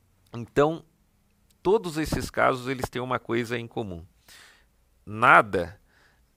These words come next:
é relatado a respeito de, de alguma experiência consciente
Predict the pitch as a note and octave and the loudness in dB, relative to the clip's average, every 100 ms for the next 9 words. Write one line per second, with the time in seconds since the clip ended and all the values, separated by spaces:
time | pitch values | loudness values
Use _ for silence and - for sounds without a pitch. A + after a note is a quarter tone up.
0 | _ _ - A#2+ A2+ B2 A2+ - G2 G#2+ | _ _ 0 2 4 4 4 4 2 4
1 | A2 G#2+ G#2+ - G#2 A2 G2 F2+ G#2 - | 2 -2 -4 -6 -8 -8 -12 -10 -8 -8
2 | G#2+ G#2 A2+ G#2 D3 G3+ F#3+ - D#3 B2+ | -6 0 0 0 -4 -4 -6 -4 -4 -2
3 | B2 C3+ - A#2 B2+ C3 - G#2+ G2 A#2+ | -6 -6 -6 -6 -8 -10 -10 -10 -10 -10
4 | - - | -14 -16